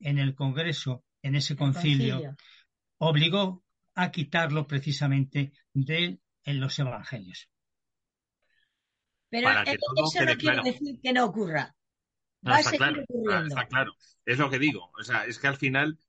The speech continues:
Speaker 3: yo
Speaker 2: Claro.
Speaker 3: lo cojo, yo lo pongo, yo lo quito como el limbo en su, en su
Speaker 1: Exacto.
Speaker 3: momento.
Speaker 2: Claro.
Speaker 3: O sea,
Speaker 1: Exacto.
Speaker 2: Claro.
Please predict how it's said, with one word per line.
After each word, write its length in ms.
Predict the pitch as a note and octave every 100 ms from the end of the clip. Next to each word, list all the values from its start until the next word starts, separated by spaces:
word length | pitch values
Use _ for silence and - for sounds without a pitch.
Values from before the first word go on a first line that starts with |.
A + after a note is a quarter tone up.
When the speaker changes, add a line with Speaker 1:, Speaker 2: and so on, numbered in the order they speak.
| -
Speaker 3:
yo 180 | A2 C#3+
Speaker 2:
Claro. 100 | D3+
Speaker 3:
lo 40 | E3+
cojo, 240 | D#3 C#3
yo 120 | C#3
lo 100 | D3
pongo, 240 | - D3+ C#3+
yo 120 | C#3+
lo 120 | C#3
quito 180 | D#3 D#3+
como 200 | B2 A2+
el 60 |
limbo 240 | C#3 C3 G#2
en 120 | G#2
su, 160 | A#2 G#2+ B2
en 100 | A#2+
su 100 | C3+
Speaker 1:
Exacto. 300 | A#2+ D3+ C#3+
Speaker 3:
momento. 60 |
Speaker 2:
Claro. 260 | C#4 D#4 C4+ C#4 _ _ _
Speaker 3:
O 40 | F3+
sea, 80 | F#3+
Speaker 1:
Exacto. 260 | D#3+ C#3
Speaker 2:
Claro. 340 | G#3+ A3 C4+